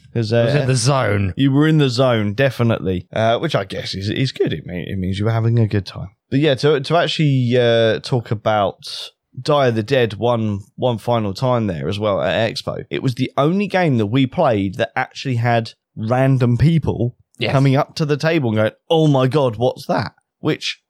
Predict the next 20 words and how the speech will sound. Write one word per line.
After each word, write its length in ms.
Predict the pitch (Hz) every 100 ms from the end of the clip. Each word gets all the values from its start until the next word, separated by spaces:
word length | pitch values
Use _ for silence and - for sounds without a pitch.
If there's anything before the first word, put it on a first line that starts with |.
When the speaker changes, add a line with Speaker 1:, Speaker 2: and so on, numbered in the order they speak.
| _
Speaker 1:
I 80 | 151
think 360 | - 202 185 123
really 360 | 120 160 139
backs 340 | 120 117 - 117
up 80 | 90
what 240 | 107 80
we 160 | 131 147
were 120 | 120
talking 360 | - 104 107 101
about 240 | 101 90
when 160 | 107 107
we 100 | 104
did 280 | 113 131 113
the 140 | 120
episode 500 | 131 127 - 110 98
on 140 | 95
it. 120 | 92 - _ -
Speaker 2:
Yeah. 220 | 120 95
Speaker 1:
Saying 300 | - 127 117
how 600 | 110 127 127 120 117 107